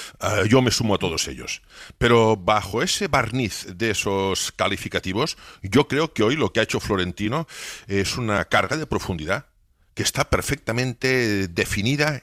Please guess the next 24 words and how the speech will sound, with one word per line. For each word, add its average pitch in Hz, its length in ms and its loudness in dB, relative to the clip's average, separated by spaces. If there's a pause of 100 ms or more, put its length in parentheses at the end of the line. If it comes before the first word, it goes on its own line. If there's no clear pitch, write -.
(140)
intencionada, 104 1000 0 (680)
porque 104 320 2
lo 98 120 2
que 113 100 2
ha 113 40 6
hecho 147 340 -2
es - 160 -4
un 101 80 0
ataque 139 480 -2 (680)
o 107 120 4
una 127 220 4
amenaza 104 520 2 (500)
o 98 140 2
una 113 300 4
advertencia 107 800 0 (460)
a 98 120 4
la 87 140 0
prensa 110 520 -2 (240)
y 107 60 2
a 101 60 4
la 90 120 0
libertad 90 320 -2
de 175 80 0
prensa. 131 400 -2